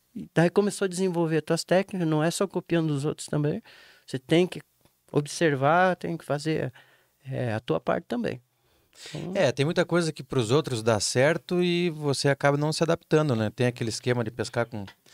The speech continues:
Speaker 2: dois camarões, então eu não me adaptei com aquele negócio lá.
Speaker 1: Uhum.
Speaker 2: Mas pra muita gente dá certo, né, do pessoal
Speaker 1: Cor de isca. É, que cor que é boa? Não, eu, a cor que é boa é a cor que eu gosto.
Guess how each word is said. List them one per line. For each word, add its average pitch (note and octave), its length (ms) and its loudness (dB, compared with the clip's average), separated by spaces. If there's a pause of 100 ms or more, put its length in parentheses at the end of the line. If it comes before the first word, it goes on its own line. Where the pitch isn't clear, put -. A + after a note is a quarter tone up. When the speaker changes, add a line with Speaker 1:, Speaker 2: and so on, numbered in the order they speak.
(340)
Speaker 2:
dois A2+ 260 0
camarões, A2 800 2
então A2+ 240 -8
eu D3 160 2
não F3 180 -4
me F3 320 -4
adaptei D#3+ 400 2
com C3+ 80 -4
aquele A2+ 140 -2
negócio G#2+ 400 0
lá. F#2+ 80 0
Speaker 1:
Uhum. F#2 80 -6
Speaker 2:
Mas A2 240 2
pra D3+ 120 2
muita C#3+ 240 0
gente A#2+ 220 -2
dá D#3 100 0
certo, G#3+ 480 -2 (280)
né, B2 160 -10
do A2+ 80 -14
pessoal A#2+ 320 0
Speaker 1:
Cor B3+ 140 6
de G#3 100 2
isca. A3+ 360 0 (280)
É, B3+ 100 -6
que - 240 -16
cor C#4 220 -2
que C#4 100 -2
é - 20 -4
boa? A3 360 2 (720)
Não, D3+ 180 0
eu, D#3+ 180 4
a D#3 60 -2
cor - 240 -4
que G#3+ 100 2
é - 20 4
boa F3 260 4
é - 20 4
a A3+ 40 0
cor C4 200 0
que E4+ 100 -2
eu D#4+ 60 0
gosto. B3+ 440 -2